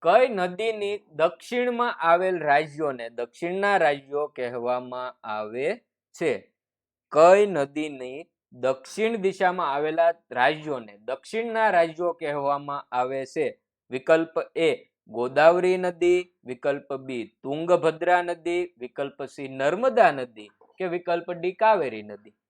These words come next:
કઈ નદીની દક્ષિણમાં આવેલા રાજ્યોને દક્ષિણના રાજ્યો કહેવામાં આવે છે ભાઈ? તો કે નર્મદા નદીના દક્ષિણમાં આવેલા રાજ્યોને દક્ષિણના રાજ્યો કહેવાય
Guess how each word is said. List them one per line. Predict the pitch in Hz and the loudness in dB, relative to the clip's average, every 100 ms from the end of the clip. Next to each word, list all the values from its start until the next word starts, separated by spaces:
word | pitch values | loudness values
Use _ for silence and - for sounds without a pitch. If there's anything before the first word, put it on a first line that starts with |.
| _ - | _ 2
કઈ | 233 269 | 2 2
નદીની | 233 202 220 208 | -2 -2 -4 -2
દક્ષિણમાં | 196 196 202 185 180 | -4 -6 -10 -6 -4
આવેલા | 175 175 | -2 0
રાજ્યોને | 160 160 156 156 | 0 0 -4 -10
દક્ષિણના | 151 147 - 147 143 | -10 -12 -10 -10 -4
રાજ્યો | 139 135 131 | -4 -2 -4
કહેવામાં | 127 127 123 123 120 | -4 -2 -2 -4 -4
આવે | 123 | -4
છે | 120 127 | -4 -6
ભાઈ? | 117 113 120 120 _ _ - | -4 -2 -2 -2 _ _ -10
તો | 147 | -8
કે | 135 185 214 | -6 -2 -2
નર્મદા | 185 120 123 143 175 185 233 247 | -2 -4 -4 -2 -4 2 4 4
નદીના | 233 196 165 185 180 180 180 185 | 0 -4 -2 -4 -4 -6 -6 -6
દક્ષિણમાં | 165 147 _ - 170 180 185 180 175 151 | -6 -6 _ -12 -8 -6 -6 -4 -2 -2
આવેલા | 139 143 151 151 | -4 -2 0 2
રાજ્યોને | 143 175 196 196 147 127 131 151 | 2 -2 -4 -4 -4 -6 -12 -10
દક્ષિણના | 170 127 - - 180 202 196 196 190 | -8 -8 -10 -12 -10 -6 -6 -4 -2
રાજ્યો | 151 143 131 143 151 | -4 -6 -8 -8 -8
કહેવાય | - 123 113 113 127 147 240 | -8 -8 -6 -2 2 4 2